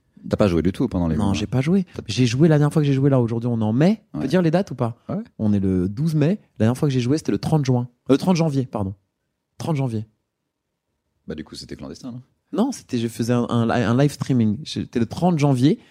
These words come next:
Speaker 2: Et avant le trente janvier, c'était en novembre, c'était chez Hanouna. J'enregistrais
Speaker 1: Ah oui,
Speaker 2: Hanouna.
Speaker 1: d'accord.
Speaker 2: En tout cas, je me prépare mentalement à me dire, ouais, je vais remonter sur scène.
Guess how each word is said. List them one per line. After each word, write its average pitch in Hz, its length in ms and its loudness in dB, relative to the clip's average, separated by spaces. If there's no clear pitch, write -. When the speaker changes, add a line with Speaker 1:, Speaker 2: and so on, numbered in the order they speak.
Speaker 2:
Et 120 80 4
avant 135 160 2
le 165 100 0
trente 175 240 2
janvier, 160 260 4
c'était 175 220 -2
en 131 140 4
novembre, 156 340 4
c'était 131 220 -6
chez 120 120 -2
Hanouna. 113 300 0
J'enregistrais 110 400 0
Speaker 1:
Ah - 20 2
oui, 104 80 4
Speaker 2:
Hanouna. 104 160 2
Speaker 1:
d'accord. 101 300 -2
Speaker 2:
En 101 80 -12
tout - 80 -10
cas, 123 100 -8
je 101 80 -10
me 104 80 -6
prépare 101 320 -10
mentalement 95 400 -6
à 104 40 -2
me 101 40 -2
dire, 101 160 -8
ouais, 113 100 -2
je 95 80 -8
vais 90 60 -12
remonter 87 320 -8
sur - 160 -14
scène. 107 320 -18